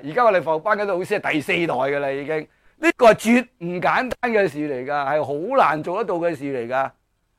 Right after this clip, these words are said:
啊，所以，所以呢個就阿羅公，你可想而知阿羅公有一個非常之善巧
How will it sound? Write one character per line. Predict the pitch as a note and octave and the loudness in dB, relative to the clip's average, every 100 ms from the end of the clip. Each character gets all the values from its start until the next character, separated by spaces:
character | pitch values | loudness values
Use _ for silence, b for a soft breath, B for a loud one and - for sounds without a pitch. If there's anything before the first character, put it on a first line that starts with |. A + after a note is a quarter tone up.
| _ | _
啊， | - D3 B2+ - | 0 0 0 -2
所 | A#3 | -4
以， | G3+ | 0
所 | A3 B3+ | 0 6
以 | A3+ | 6
呢 | A#3 A#3+ | 6 4
個 | G3+ | 2
就 | F3 | 2
阿 | E3 E3+ | 2 2
羅 | B2+ | 0
公， | C3 G#3+ A3 G3 | -2 0 0 0
你 | F3 | 0
可 | F#3 G3 | 2 2
想 | G#3 | 2
而 | C#3 | 0
知 | G3 | 0
阿 | D3+ | -2
羅 | A#2 | -2
公 | D3 F3+ | -2 -2
有 | |
一 | E3+ | -2
個 | - - | -6 -6
非 | A3+ F3 | -8 -6
常 | A#2+ | -6
之 | C3+ | -6
善 | F#3+ - B2 A#2+ | -6 -8 -10 -8
巧 | A#2+ A2 B2 | -8 -8 -6